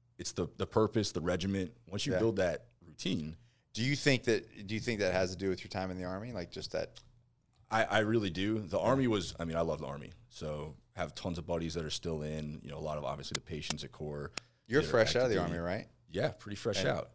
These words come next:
Speaker 2: that's crazy. And you say that you still love the Army. Usually when you're fresh out of the military, it's like,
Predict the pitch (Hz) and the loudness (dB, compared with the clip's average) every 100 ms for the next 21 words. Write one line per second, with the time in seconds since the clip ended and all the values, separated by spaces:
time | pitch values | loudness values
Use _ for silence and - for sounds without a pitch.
0 | - 110 - 117 120 107 98 95 104 98 | 0 0 2 4 4 4 -2 0 0 0
1 | 87 92 - 98 92 95 92 87 101 95 | -2 -4 0 2 2 2 0 0 -2 -4
2 | 92 120 131 107 92 - 98 87 98 90 | -4 0 0 0 -2 0 0 2 2 2
3 | 87 87 87 85 85 - 80 - | 2 -2 -2 -4 -2 -4 -6 -8